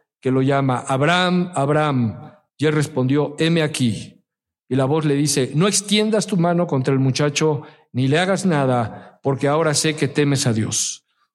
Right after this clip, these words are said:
ya que no me has rehusado tu hijo, tu único". Yo me pregunto, ¿qué Dios no sabía que Abraham temía a Dios?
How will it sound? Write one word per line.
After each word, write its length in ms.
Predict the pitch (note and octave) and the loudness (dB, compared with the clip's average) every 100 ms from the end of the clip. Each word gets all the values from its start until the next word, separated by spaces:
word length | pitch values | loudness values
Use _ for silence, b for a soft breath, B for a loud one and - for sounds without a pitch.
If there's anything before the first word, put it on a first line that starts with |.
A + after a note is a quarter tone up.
| - | -2
ya 180 | D#3 E3+ | 0 0
que 140 | E3+ | 0
no 440 | D3+ E3+ F3 F#3+ D3+ | 0 0 0 -4 -4
me 280 | D3 D3+ D3 | 0 0 2
has 640 | D3 C3+ - - - - _ _ _ _ _ | 0 -2 -4 -6 -8 -16 _ _ _ _ _
rehusado 1040 | C3+ C#3 B2+ C#3+ C3+ C3 B2 A2+ - - _ _ _ _ _ _ _ _ _ _ _ | -2 0 2 0 2 2 0 -4 -12 -20 _ _ _ _ _ _ _ _ _ _ _
tu 160 | - C#3 | -4 0
hijo, 580 | D3+ - A#2 - - _ _ _ | 0 -2 -6 -6 -14 _ _ _
tu 140 | C#3 | -2
único". 640 | D3 F#3 C3+ - - - B B B - | 0 2 0 -6 -10 -12 B B B -2
Yo 140 | D#3+ | 0
me 120 | G#3+ | 0
pregunto, 760 | - C#3+ C3 C3 B2 F2 - b b b _ | 0 0 2 0 -2 -6 -10 b b b _
¿qué 140 | B3 | -2
Dios 160 | B3 A#3+ | 0 2
no 100 | A#3+ | 0
sabía 340 | G3+ E3 F#3 | 0 0 0
que 100 | F#3 | 0
Abraham 280 | C#3+ C#3+ D3 | 0 0 0
temía 280 | D3 A#2+ B2 | 0 2 2
a 20 | |
Dios? 500 | A2 G#2 A#2 - - | 0 -4 -8 -12 -20